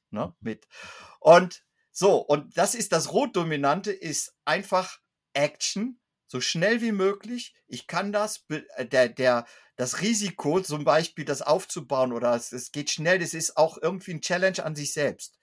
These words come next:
Speaker 1: Ich kann das auch ohne Bedienungsanleitung. Da ist eigentlich der
Speaker 2: Ja.
Speaker 1: Spaß drin. So, und dann habe ich eben die zwei Szenarien. Das eine Szenario ist, "Boah, das hat geklappt, zack, zack, zack, in zehn Minuten aufgebaut, guck mal, wie effizient ich bin." Das andere Szenario ist, "Ja, scheiße,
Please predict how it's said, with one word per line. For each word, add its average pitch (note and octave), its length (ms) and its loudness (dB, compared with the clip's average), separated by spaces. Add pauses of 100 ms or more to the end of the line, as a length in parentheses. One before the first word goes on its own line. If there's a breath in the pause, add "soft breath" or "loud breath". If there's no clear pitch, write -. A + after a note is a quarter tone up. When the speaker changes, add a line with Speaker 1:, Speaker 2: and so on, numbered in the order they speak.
(100)
Speaker 1:
Ich - 140 -14
kann F3 160 0
das E3 180 2
auch C#3+ 120 0
ohne E3+ 280 2
Bedienungsanleitung. G#2 960 -6 (260 loud breath)
Da C3 100 0
ist D3+ 120 0
eigentlich D#3 240 0
der C#3+ 80 0
Speaker 2:
Ja. C#3 60 0
Speaker 1:
Spaß E3 420 4
drin. F2 280 -12 (380 loud breath)
So, D#3+ 220 8
und D3 120 2
dann D3+ 140 6
habe A#3+ 140 4
ich A#3 80 -8
eben F#3 100 -6
die F3 100 -6
zwei G#3 260 2
Szenarien. E3+ 760 0 (240)
Das C3 160 -6
eine G#3+ 260 4
Szenario F#3 500 0
ist, - 300 -6 (200)
"Boah, D3 320 2 (400)
das C#3 180 -2
hat E3 160 0
geklappt, D3 480 0
zack, - 280 -2
zack, - 240 0
zack, D#3+ 340 0
in D3 120 -8
zehn F3+ 200 0
Minuten F3+ 280 -4
aufgebaut, D#3 640 0
guck - 180 -10
mal, D3 160 0
wie B2+ 100 -6
effizient D3 500 -4
ich - 180 -14
bin." G3+ 300 -6 (260 soft breath)
Das C3 160 -6
andere G3 300 4
Szenario G3 560 0
ist, A3+ 260 -6 (200)
"Ja, A2 100 -12
scheiße, - 500 -4